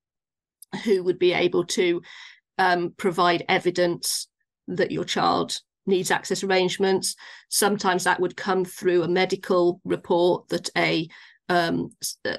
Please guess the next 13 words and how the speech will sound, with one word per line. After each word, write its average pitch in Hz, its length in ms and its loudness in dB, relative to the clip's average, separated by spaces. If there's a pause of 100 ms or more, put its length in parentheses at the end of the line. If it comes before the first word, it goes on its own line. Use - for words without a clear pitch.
if 180 140 0
your 175 100 0
child 165 260 0
had 160 220 -4
a 175 40 -6
diagnosis 165 640 -2
of 165 100 -4
A 175 320 0
D 170 80 0
H - 200 -4
D, 220 180 4
for 208 180 2
example, 185 760 0